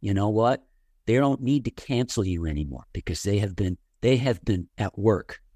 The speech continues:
All right, I'll get to that. I, I, I'm sorry here. I've been, I, I almost put this first. This could be, this could have filled a whole hour and a half. <laughs> Um, I, I, okay. So this, this, uh,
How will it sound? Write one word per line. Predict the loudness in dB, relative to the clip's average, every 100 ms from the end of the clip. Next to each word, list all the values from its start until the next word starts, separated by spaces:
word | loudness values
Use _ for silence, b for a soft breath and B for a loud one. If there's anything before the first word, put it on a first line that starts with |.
| -20 _ -4
All | -2
right, | 0
I'll | 0
get | 2 2
to | 2 -4
that. | -6 -8
I, | -8 -6
I, | -4
I'm | -2 -2
sorry | 2 4 4
here. | 0 -4
I've | -4
been, | -6 -8 -12 _ _
I, | -10 -6
I | -6 -8 -2
almost | 2 2 2
put | 0 0
this | 0 -2
first. | 2 2 2 0
This | -4
could | -2 0
be, | -2 b _
this | -4
could | 0 0
have | 2
filled | -2
a | -4 -2
whole | -2 0
hour | 0 0
and | 0
a |
half. | -2
<laughs> | -6 -8 _ _ _ _ -20 -20 _ _
Um, | -2 -2 -2
I, | -6 -8
I, | -8 -8 -12 -20 -8 -6
okay. | 0 0 0
So | 0 0 0 b b
this, | 2 4
this, | 2
uh, | 2